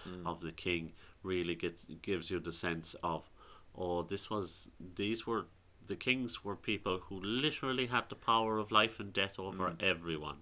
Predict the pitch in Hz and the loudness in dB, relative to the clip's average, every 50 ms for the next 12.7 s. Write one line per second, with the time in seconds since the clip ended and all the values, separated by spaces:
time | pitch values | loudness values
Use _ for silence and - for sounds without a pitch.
0 | - - - - - 107 98 82 - - - - 90 87 85 85 85 82 82 80 | -14 -20 -6 4 8 8 8 8 8 0 -10 -6 -4 -2 -2 0 0 -2 -2 -4
1 | - - - 85 80 - - - 82 82 - 90 85 85 - - - - - - | -6 -10 -8 -8 -8 -6 -8 -8 -8 -6 -6 -6 -6 -6 -10 -16 -18 -20 -20 -20
2 | - - - - 85 82 - 95 90 - 101 92 - - - 87 80 87 85 80 | -20 -18 -12 -10 -10 -6 -4 -4 -4 -2 -2 -4 -4 -4 -8 -8 -6 -4 -4 -2
3 | 82 85 82 - - - - 82 82 80 80 76 73 - - - - - - - | -2 -2 -4 -6 -8 -8 -4 -4 -2 -2 -2 -4 -6 -10 -12 -14 -16 -16 -16 -16
4 | - - 95 98 107 110 110 101 95 90 90 85 82 80 80 - - - 82 82 | -14 -10 0 4 6 6 8 8 6 6 6 6 6 4 0 -4 -8 -8 -6 -6
5 | - - - 85 80 78 - - - - - - - - - - - - - - | -4 0 2 2 2 2 0 -4 -14 -16 -20 -20 -18 -18 -18 -18 -18 -18 -20 -20
6 | - - 85 85 82 82 80 - - - 82 87 85 82 - 85 - - 90 87 | -14 -8 -4 0 0 0 0 -2 -2 -4 -4 -4 -2 -2 -2 -4 -4 -4 -4 -4
7 | - - 101 98 95 92 92 92 90 87 82 90 85 82 - - - - - - | -2 -2 -2 -2 -2 -2 0 0 0 0 0 0 -2 -4 -4 -12 -16 -20 -20 -20
8 | - - - - - 92 85 82 80 78 78 - - - - 87 87 90 92 98 | -20 -20 -14 -8 -6 -4 -2 -2 -2 -2 -4 -6 -10 -10 -4 2 6 6 6 6
9 | 101 101 - - - 92 87 85 - - - - - - - - - - 92 87 | 6 2 -2 0 2 2 2 2 0 -6 -10 -14 -20 -20 -20 -18 -12 -6 -6 -6
10 | 85 - - 71 - - - - - - - 76 73 53 67 82 85 80 80 85 | -6 -6 -8 -10 -10 -12 -14 -16 -16 -12 -10 -10 -8 -6 -6 -4 -2 -2 -2 -4
11 | 90 90 - - - - - 101 98 95 92 87 87 82 82 82 - 98 87 85 | -6 -12 -16 -18 -12 -4 -2 2 4 4 4 2 0 -2 -4 -4 -2 -2 -2 -2
12 | 82 - - 82 76 71 - - - 85 80 73 - - | -2 -4 -4 -4 -4 -6 0 6 6 6 6 6 2 -8